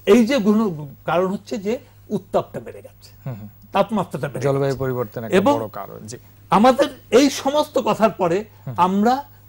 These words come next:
Speaker 1: জনগণকে কি বলবো, কি ট্রেনিং, আমাদের কতগুলো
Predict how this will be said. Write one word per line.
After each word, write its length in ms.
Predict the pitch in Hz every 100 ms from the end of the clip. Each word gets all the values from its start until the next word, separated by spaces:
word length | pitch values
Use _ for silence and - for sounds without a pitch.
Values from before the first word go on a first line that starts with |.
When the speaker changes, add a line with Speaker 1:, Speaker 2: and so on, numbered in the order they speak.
| 147
Speaker 1:
জনগণকে 680 | 190 202 214 214 208 - 226
কি 220 | - 208
বলবো, 420 | 143 185 156 120 - _ - - - - - - - - -
কি 140 | 277
ট্রেনিং, 280 | 247 247 214
আমাদের 260 | 190 208 233
কতগুলো 500 | 208 185 220 262